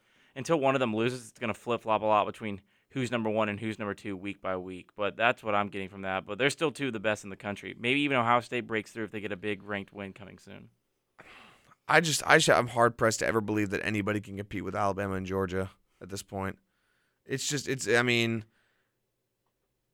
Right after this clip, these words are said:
Speaker 2: it, even, you know, we all thought, "Oh, maybe, you know, the covid year they'll be weakened or whatever," and then nope, Mac Jones and Devontae Smith were co-winners of the Heisman,
Speaker 1: Mm.
Speaker 2: along with Najee Harris or whatnot.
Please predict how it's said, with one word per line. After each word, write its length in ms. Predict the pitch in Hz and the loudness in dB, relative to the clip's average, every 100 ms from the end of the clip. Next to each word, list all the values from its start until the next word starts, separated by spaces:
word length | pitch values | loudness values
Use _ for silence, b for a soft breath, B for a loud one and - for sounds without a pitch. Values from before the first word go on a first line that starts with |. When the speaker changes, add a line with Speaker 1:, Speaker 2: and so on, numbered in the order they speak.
| _ | _
Speaker 2:
it, 280 | 98 123 - b b b b b b b b b - | -2 -2 -2 b b b b b b b b b -2
even, 320 | 170 165 160 | 2 2 4
you 100 | 151 | 4
know, 260 | 135 120 | 6 4
we 220 | 113 120 160 | 4 6 10
all 160 | 151 | 10
thought, 460 | 143 139 131 123 - _ _ _ _ - | 8 6 8 8 4 _ _ _ _ 0
"Oh, 280 | 127 147 117 | 4 4 2
maybe, 340 | 120 147 139 | 4 4 4
you 140 | 135 123 | 2 2
know, 120 | 120 | 2
the 120 | 113 | 0
covid 420 | - 156 151 135 | 0 0 2 0
year 160 | 131 139 | 0 2
they'll 160 | 127 | 2
be 140 | 117 113 | 0 -2
weakened 480 | 101 139 135 127 123 | -2 -2 0 0 2
or 80 | |
whatever," 480 | 123 120 123 117 117 | 2 4 4 4 2
and 100 | 110 | 2
then 140 | 110 110 | -4 2
nope, 220 | 131 - | 2 2
Mac 320 | 127 139 127 | 4 4 4
Jones 320 | 135 135 131 | 2 2 2
and 100 | 123 | 0
Devontae 360 | 117 123 123 117 | 4 2 2 -2
Smith 380 | - 123 120 120 | -2 0 0 0
were 220 | 113 104 _ _ | -2 -2 _ _
co-winners 560 | - 170 151 135 135 127 | -2 4 6 6 2 2
of 60 | 120 | 2
the 80 | |
Heisman, 540 | 113 120 120 110 82 71 _ _ _ _ _ - | 4 6 4 2 -12 -16 _ _ _ _ _ -4
Speaker 1:
Mm. 60 | |
Speaker 2:
along 180 | 113 127 | 0 2
with 140 | 120 - _ _ _ - | 2 -4 _ _ _ -4
Najee 380 | 127 127 120 113 | 0 0 -2 2
Harris 440 | 117 104 65 - | 4 4 2 -6
or 80 | 101 | -6
whatnot. 480 | 98 104 104 90 | -6 -4 -4 -4